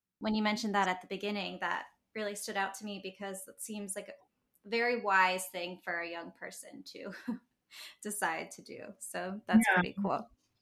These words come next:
Speaker 2: I think it comes from, it's, it's partly my character as well, where I am from a very big family. I'm the oldest of eight kids.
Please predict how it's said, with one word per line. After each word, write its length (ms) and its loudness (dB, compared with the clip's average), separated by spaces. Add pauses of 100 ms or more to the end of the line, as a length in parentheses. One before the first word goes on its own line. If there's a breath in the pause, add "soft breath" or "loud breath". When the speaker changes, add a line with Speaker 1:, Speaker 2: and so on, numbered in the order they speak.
(360)
Speaker 2:
I 120 10
think 280 8
it 180 2
comes 300 12
from, 280 10
it's, 300 2
it's 140 2
partly 400 8
my 580 8 (220)
character 600 6
as 180 2
well, 520 4
where 640 6 (240)
I 680 6
am 180 6
from 180 6
a 60 6
very 240 8
big 240 2
family. 320 4
I'm 140 4
the 120 6
oldest 320 2
of 160 -8
eight 280 4
kids. 520 -2